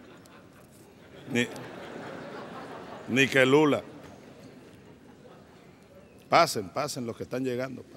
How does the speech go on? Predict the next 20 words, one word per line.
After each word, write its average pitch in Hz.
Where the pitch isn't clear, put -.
Vayan, -
vayan 117
pasando. -
Bueno, 165
esa 165
revolución 180
es 175
grande 117
por 139
el 135
tiempo, 135
decía 120
yo. 120
El 113
tiempo 190
acumulado, 151
tiempo 160
acumulado. 139
Son 165
siglos 156